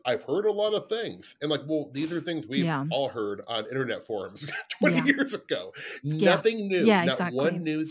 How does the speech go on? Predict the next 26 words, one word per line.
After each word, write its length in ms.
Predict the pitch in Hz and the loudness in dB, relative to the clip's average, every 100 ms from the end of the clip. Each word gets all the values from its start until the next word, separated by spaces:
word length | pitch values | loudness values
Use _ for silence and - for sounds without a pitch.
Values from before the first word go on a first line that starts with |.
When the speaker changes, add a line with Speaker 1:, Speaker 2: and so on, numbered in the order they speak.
| - | -2
Speaker 1:
aspect 520 | 123 127 - 98 - | -2 -2 -6 -8 -8
to 140 | 110 98 | -10 -10
it 100 | 104 | -10
except 480 | 110 - 131 120 - | -16 -6 -6 -6 -6
for 300 | 110 107 110 | -4 -2 -4
it 160 | 120 110 | -8 -4
was 200 | 107 135 | -6 -2
Speaker 2:
Yeah. 140 | 170 | -4
Speaker 1:
on 100 | 82 | -4
C-SPAN. 380 | - 101 - 90 - _ _ _ _ _ _ _ _ _ _ | -6 -10 -12 -16 -16 _ _ _ _ _ _ _ _ _ _
But 280 | 139 175 135 | 2 2 2
do 80 | 165 | -4
you 200 | 185 214 | 0 2
Speaker 2:
Yeah, 80 | 196 | 4
Speaker 1:
think, 260 | 185 185 | 4 2
Speaker 2:
no, 120 | 208 | 2
Speaker 1:
do 80 | 202 | 4
you 160 | 180 - | 2 0
think 240 | 196 175 | -2 -2
he 140 | 165 165 | -4 -4
Speaker 2:
exactly. 20 | 185 | -6
Speaker 1:
is 140 | - | -10
ju-, 180 | - 113 | -14 -10
they 180 | 123 117 | -8 -8
just 300 | - 117 - | -6 -8 -8
found 400 | - 110 110 | -6 -4 -4